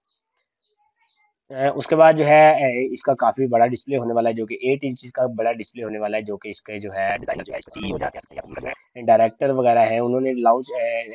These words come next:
जो है release, अ, release किया है या फिर, अ, बताया है कि इसका display एट inch होने वाला है, जो कि, आ, अ, Samsung Galaxy Z Fold three से भी बड़ा होने वाला है,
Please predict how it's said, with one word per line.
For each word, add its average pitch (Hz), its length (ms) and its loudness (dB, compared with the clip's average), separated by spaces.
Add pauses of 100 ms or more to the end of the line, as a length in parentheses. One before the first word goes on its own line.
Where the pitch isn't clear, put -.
जो 113 140 -8
है 113 100 -2
release, 120 360 -4
अ, 123 520 -4
release 120 420 -6
किया 123 220 0
है 113 220 0
या 113 100 -2
फिर, 117 180 -14
अ, - 440 -20
बताया 123 340 2
है 135 120 2
कि 139 140 0
इसका 135 240 -2
display 135 320 -4
एट 156 380 -2
inch 143 220 -2
होने 113 240 -4
वाला 110 220 2
है, 113 180 -2
जो 113 160 -6
कि, 123 160 -8
आ, 110 180 4
अ, 110 200 -4
Samsung 110 560 -8
Galaxy 117 360 -2 (140)
Z 117 100 -4
Fold 127 400 -8
three 123 300 -16
से 120 140 -6
भी 117 140 -4
बड़ा 110 300 -4
होने 98 260 -10
वाला 95 240 -8
है, 113 200 -6